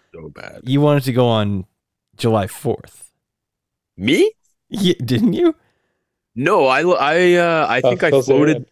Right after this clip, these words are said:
Speaker 1: the,
Speaker 2: <laughs> I'm oh for
Speaker 1: I
Speaker 2: two.
Speaker 1: floated a Florida trip to Phil. Um, I think that, I think I was trying to hit, like, March, April, not July.
Speaker 2: So who wanted to
Speaker 1: It's
Speaker 2: go on
Speaker 1: some
Speaker 2: July
Speaker 1: N B A game.
Speaker 2: fourth? 'Cause I remember somebody wanted to go on July fourth.
Speaker 1: Definitely not July fourth for me.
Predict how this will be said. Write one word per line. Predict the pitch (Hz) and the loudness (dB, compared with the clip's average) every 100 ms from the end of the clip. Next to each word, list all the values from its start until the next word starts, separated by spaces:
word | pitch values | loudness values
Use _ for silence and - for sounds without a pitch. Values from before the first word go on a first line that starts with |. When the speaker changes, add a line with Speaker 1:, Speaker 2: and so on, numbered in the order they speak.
| _ | _
Speaker 1:
the, | 131 127 123 113 | 2 2 2 2
Speaker 2:
<laughs> | |
I'm | 180 | 2
oh | 160 | 2
for | 156 | 2
Speaker 1:
I | 127 | 0
Speaker 2:
two. | 233 | 2
Speaker 1:
floated | 143 147 143 | 2 2 0
a | |
Florida | - - 131 143 127 | -2 -4 -4 -2 -4
trip | - 117 - | -4 -6 -6
to | 107 | -14
Phil. | - 113 101 98 113 _ _ _ _ _ _ _ 101 | -4 0 0 -4 -10 _ _ _ _ _ _ _ -4
Um, | 104 101 101 98 98 | -2 0 -2 -6 -10
I | 98 - | -12 -6
think | 175 170 127 | -4 -4 -2
that, | 113 | -2
I | 110 | -2
think | 131 170 | -2 -2
I | 135 | -2
was | 113 | -2
trying | 135 | -6
to | 117 | -4
hit, | 117 | -4
like, | 101 95 | -4 -6
March, | 98 101 101 - | -6 -4 -4 -4
April, | 92 - 71 87 _ _ _ - | -4 -4 -10 -12 _ _ _ -6
not | 101 90 | -4 -4
July. | 85 69 53 101 - _ _ _ - | -6 -8 -12 -16 -18 _ _ _ -4
Speaker 2:
So | 160 | 0
who | 156 202 | 2 2
wanted | 185 185 | 2 0
to | 170 | 0
Speaker 1:
It's | 175 | 0
Speaker 2:
go | |
on | |
Speaker 1:
some | 175 113 | 0 0
Speaker 2:
July | 170 170 | 0 0
Speaker 1:
N | |
B | 170 | 0
A | |
game. | |
Speaker 2:
fourth? | 185 165 107 - | -2 -2 -2 -2
'Cause | 120 | 0
I | 139 | 2
remember | 170 160 143 | 2 0 -2
somebody | - 135 139 | -2 -2 0
wanted | 123 123 117 | 0 0 -2
to | 117 | -2
go | 117 | -2
on | 110 | -2
July | 101 104 | -2 -4
fourth. | 101 120 117 104 - _ _ - | -4 -4 -2 -4 -8 _ _ -4
Speaker 1:
Definitely | 127 - 127 | -4 -2 -2
not | 104 95 | -2 -2
July | 87 85 82 | -2 -2 -4
fourth | - - 82 | -8 -16 -16
for | - | -16
me. | - 69 | -16 -14